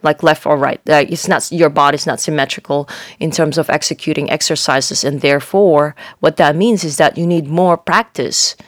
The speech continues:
uh, on actually executing those exercises. Okay, so, so for example, maybe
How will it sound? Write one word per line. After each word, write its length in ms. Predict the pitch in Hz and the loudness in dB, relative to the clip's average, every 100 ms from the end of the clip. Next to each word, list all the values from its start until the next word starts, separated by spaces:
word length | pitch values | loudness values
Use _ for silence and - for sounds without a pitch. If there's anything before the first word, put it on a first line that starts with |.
| _ - _ _ - | _ -20 _ _ -6
uh, 320 | 147 143 139 - | -2 -2 -2 0
on 180 | 170 | 2
actually 360 | 131 151 - - | 2 0 -2 0
executing 540 | 175 - 156 170 151 | -2 -2 -4 -2 -2
those 180 | 156 143 | -2 0
exercises. 800 | - 202 185 - - 64 - - - - - - _ _ - | -2 -2 -4 -4 -4 -2 -2 -2 -4 -16 -20 -20 _ _ -10
Okay, 340 | - 156 175 | -2 -2 0
so, 380 | 165 202 190 175 - - - | 2 6 6 4 -6 -20 -2
so 160 | - | 2
for 160 | 175 170 | 4 4
example, 540 | 170 160 196 233 175 | 2 2 0 4 4
maybe 440 | 175 170 170 180 | 6 4 4 0